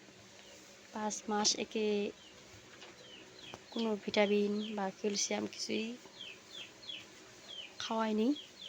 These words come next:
তো একে কি খাওয়াবো আপনারা আমাকে কমেন্ট করে অবশ্যই বলবেন। প্রেগন্যান্ট থাকলে কী কী গরুকে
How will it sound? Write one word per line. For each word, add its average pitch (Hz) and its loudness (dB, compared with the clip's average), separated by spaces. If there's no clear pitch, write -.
তো 220 2
একে 214 2
কি 262 2
খাওয়াবো 214 6
আপনারা 202 2
আমাকে 208 0
কমেন্ট 208 4
করে 202 0
অবশ্যই 214 0
বলবেন। 196 0
প্রেগন্যান্ট 226 4
থাকলে 214 2
কী - -10
কী 214 2
গরুকে 196 4